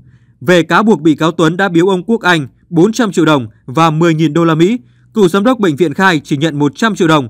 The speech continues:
và mười nghìn đô la Mỹ. Bị cáo cho rằng việc nhận tiền diễn ra vào dịp Tết nên nghĩ là quà Tết, không nghĩ rằng đó là chuyện tiêu cực.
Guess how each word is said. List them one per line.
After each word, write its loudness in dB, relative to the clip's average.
và 0
mười 2
nghìn 0
đô 0
la 0
Mỹ. 2
Bị 4
cáo 0
cho -2
rằng 0
việc 0
nhận -2
tiền 0
diễn -2
ra 2
vào -2
dịp -2
Tết 0
nên 0
nghĩ 2
là 0
quà -2
Tết, -2
không 0
nghĩ 0
rằng -2
đó 0
là 0
chuyện -2
tiêu 0
cực. 2